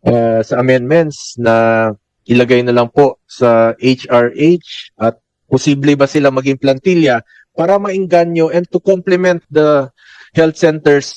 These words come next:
sixty percent ng mga health centers na hindi pa po nakaka-operate dahil sa kakulangan po sa medical, ah, ah,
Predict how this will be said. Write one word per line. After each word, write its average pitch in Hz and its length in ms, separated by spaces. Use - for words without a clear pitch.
sixty - 320
percent 160 400
ng 143 160
mga 139 160
health 139 160
centers 127 480
na 135 100
hindi 135 240
pa 131 160
po 127 240
nakaka-operate 123 1500
dahil 120 260
sa - 160
kakulangan 123 640
po 113 320
sa 120 480
medical, 117 580
ah, 101 240
ah, 98 120